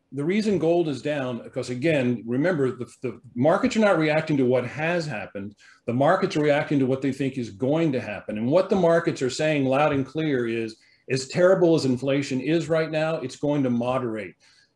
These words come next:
Look at bond yields. The ten-year bond yield's two point eight percent. That's nothing. If inflation's running at nine point one percent, you're getting better than a six percent, n-, negative six percent return, which is bad.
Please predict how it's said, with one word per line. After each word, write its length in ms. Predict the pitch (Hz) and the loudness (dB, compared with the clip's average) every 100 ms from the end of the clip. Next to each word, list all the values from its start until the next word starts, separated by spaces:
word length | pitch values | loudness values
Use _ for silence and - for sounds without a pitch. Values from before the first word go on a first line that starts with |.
| - | -10
Look 380 | 123 139 165 | -2 2 4
at 140 | 196 131 | 4 4
bond 340 | 151 151 151 | 4 4 4
yields. 260 | 123 107 87 | 4 0 -4
The 60 | |
ten-year 380 | 120 156 156 151 | -6 -2 0 0
bond 340 | 139 147 151 143 | 0 0 2 0
yield's 220 | 135 - | -2 -4
two 180 | - 170 | -8 -6
point 240 | 156 147 | -4 -4
eight 220 | 143 147 | -4 -6
percent. 340 | 139 - 156 127 | -8 -4 -4 -2
That's 220 | 127 127 | -2 -2
nothing. 560 | 135 156 180 175 120 | -2 -2 -2 -2 -4
If 180 | 117 - _ | -4 -8 _
inflation's 520 | 123 131 135 135 120 | -6 0 0 2 0
running 260 | 123 123 120 | 0 0 -2
at 80 | |
nine 320 | 117 120 127 127 | -2 -2 -2 -2
point 240 | 127 123 | -2 -4
one 300 | 117 143 165 | 0 0 0
percent, 340 | 139 123 135 139 | -4 -4 -4 -4
you're 80 | |
getting 340 | 123 135 135 117 117 | -4 -2 0 -2 -6
better 280 | 107 143 | -4 -2
than 140 | 135 123 | 0 -2
a 60 | |
six 300 | 113 - 147 | -4 -8 -10
percent, 380 | - 127 143 131 - _ _ | -6 -6 -4 -6 -8 _ _
n-, 180 | 120 - | 0 0
negative 560 | 104 113 143 165 131 120 | 0 2 4 2 2 0
six 220 | - 135 | 0 -4
percent 340 | - 120 131 120 | -6 -4 -4 -4
return, 500 | 120 117 - 160 110 | -4 -4 -4 -4 -4
which 160 | 101 107 | -6 -8
is 120 | 110 | -4
bad. 340 | 147 160 110 | 0 2 0